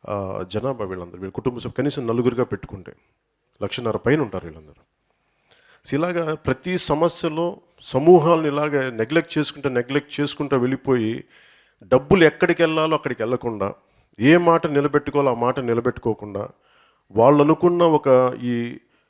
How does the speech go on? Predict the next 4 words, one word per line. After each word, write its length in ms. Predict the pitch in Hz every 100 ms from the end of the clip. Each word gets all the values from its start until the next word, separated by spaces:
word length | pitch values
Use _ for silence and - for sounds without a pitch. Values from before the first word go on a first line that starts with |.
| _ _ _ _ _ _ _ _ _ _ _
అధికారం 480 | 127 160 190 180 175
లక్ష్యంగా 400 | 156 - 165 160
ఉండే 420 | 151 147 139 143
ఈ 360 | 139 131 127